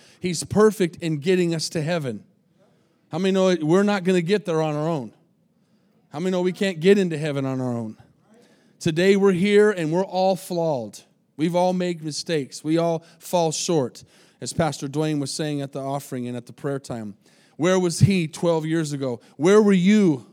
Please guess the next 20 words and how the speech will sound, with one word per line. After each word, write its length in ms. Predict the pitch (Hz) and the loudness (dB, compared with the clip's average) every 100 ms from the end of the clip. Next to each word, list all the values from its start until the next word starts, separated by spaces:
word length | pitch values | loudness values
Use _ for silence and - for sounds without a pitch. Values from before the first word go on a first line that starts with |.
| _ 123 | _ -8
last 440 | 156 170 151 - | -4 -2 -4 -4
month? 360 | 165 160 117 127 | -2 -2 -4 -4
Where 240 | 165 196 | -2 -2
were 80 | 185 | -2
you 320 | 180 202 185 _ | -2 -2 -4 _
five 400 | - 175 180 170 | -4 0 2 0
years 320 | 170 180 156 | 0 0 -2
ago? 300 | 151 135 117 _ - | -6 -4 -6 _ -4
Where 220 | 143 190 | 2 4
were 80 | 185 | 6
you 220 | 175 190 | 4 4
whenever 300 | 170 170 175 | 4 4 2
you 180 | 170 170 | 2 2
got 220 | 160 156 | 2 0
saved? 460 | - 175 160 127 - - | -2 0 2 0 -6 -18
Where 320 | - 147 196 214 | 0 8 10 10
would 180 | 208 | 6
you 120 | 165 170 | 2 4
be 200 | 196 196 | 4 2
today 640 | 190 160 190 202 143 | 0 2 4 4 2